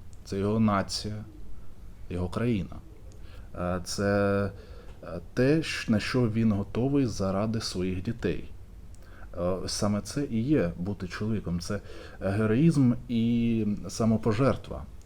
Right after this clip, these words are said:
ал-, а не, е, те, як нам люблять зараз сказати, що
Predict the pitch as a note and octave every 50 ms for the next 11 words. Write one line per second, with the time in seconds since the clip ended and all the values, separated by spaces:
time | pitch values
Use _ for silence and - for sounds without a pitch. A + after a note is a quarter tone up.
0 | - - - - - - - - - G2+ G2 G2+ G2+ G2+ G2+ G2 G2 - - -
1 | - - - F#2+ G2+ G2 G2 G2 G2 G2+ G2+ G2+ G2+ G#2 G#2 G2+ G2+ G2+ G2+ F#2+
2 | F2 F#2 - - - - - - - - - - - - E2+ E2+ E2+ F2 F2 E2+
3 | - - A2 A2+ A#2+ G#2 F#2+ F#2+ F#2 - - G2 G2 G2 G2 F#2+ F#2 F2+ F2+ -
4 | - - - - - - - - - - - - - - - - - - - -
5 | - - G2 G2 G2 F2 F#2 F#2 F2 F2 F#2+ F#2 F2+ F2 F2 - - F2+ F2 G2
6 | A2+ G#2+ F2+ E2+ - - E2+